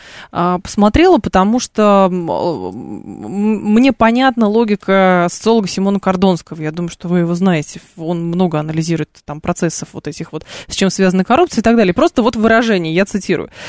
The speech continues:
«Коррупция бывает в классовых обществах, а у нас сословное общество. Его элементы сословия связаны между собой отношениями сбора сословной ренты,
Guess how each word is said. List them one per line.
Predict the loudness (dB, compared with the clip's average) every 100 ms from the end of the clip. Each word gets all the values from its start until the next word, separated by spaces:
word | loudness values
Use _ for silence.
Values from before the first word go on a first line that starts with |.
| -14 -6
«Коррупция | 0 2 2 0 0
бывает | 4 4
в | 2
классовых | 2 4 4 0 -4 -4 0
обществах, | 0 -2 -4 -2 2
а | 2
у |
нас | 4 2 2
сословное | 0 2 2 4 4 2
общество. | 0 -4 -4 0
Его | 4 4 4
элементы | 4 4 2 2 2
сословия | 2 0 2 2 2
связаны | 0 2 2 2 2
между | 0 -2
собой | 0 2 4 2
отношениями | 2 0 0 0 -2
сбора | -2 0 2
сословной | 2 0 0 0 2
ренты, | 4 4 2 2 0